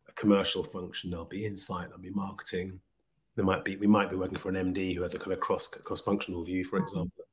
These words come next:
Speaker 1: So that, that makes it a bit easier than entirely relying just on, you know, if you're head of brand without much influence on the supply chain that you're being asked to push out the door, it makes it more difficult to do it.
Speaker 2: Yeah,
Speaker 1: I was gonna
Speaker 2: exactly.
Speaker 1: say, you know, for, sorry, go on, Rachel.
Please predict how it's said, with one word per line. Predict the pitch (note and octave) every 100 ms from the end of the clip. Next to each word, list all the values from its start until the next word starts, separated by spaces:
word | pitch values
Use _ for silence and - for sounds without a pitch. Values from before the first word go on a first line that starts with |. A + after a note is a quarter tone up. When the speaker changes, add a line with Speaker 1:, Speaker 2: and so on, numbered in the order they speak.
| _
Speaker 1:
So | F#2 E2 - -
that, | C#3+ B2+
that | D3 D3
makes | C3+ - -
it |
a | A#2+
bit | A#2+
easier | A#2+ A#2+ A#2+ C3+ F#3 - _ _
than | - G2
entirely | F#2+ - G2+ F#2+
relying | F#2 F#2 F#2
just | F2+ -
on, | F#2+ F2+ E2+ - _ - - - -
you | G#2
know, | F#2+
if |
you're | A2+
head | G#2 G2+
of | F2+
brand | G2 F#2 F2 E2+
without | E2+ G2 G2
much | F#2+ -
influence | F2+ E2+ F#2 F2 -
on | E2+
the | E2+ E2 F2 _
supply | - - G2+ F2+
chain | F2 F#2 F2
that |
you're | F2 F2
being | F2 F#2
asked | F2+ -
to | -
push | - -
out | F#2
the | F2+
door, | G#2 F2+
it |
makes | F#2 -
it | -
more | F#2
difficult | F2 - - -
to |
do | - F#2+
it. | E2 - _ _ _ _ _ _ _ F2 - -
Speaker 2:
Yeah, | F#3+ E3+
Speaker 1:
I |
was | C#3+ D#3
gonna |
Speaker 2:
exactly. | D#3 D#3+
Speaker 1:
say, |
you | D3 A2+
know, | -
for, | E3 - - -
sorry, | - G#2+
go | G#2
on, | E2+
Rachel. | E2+ -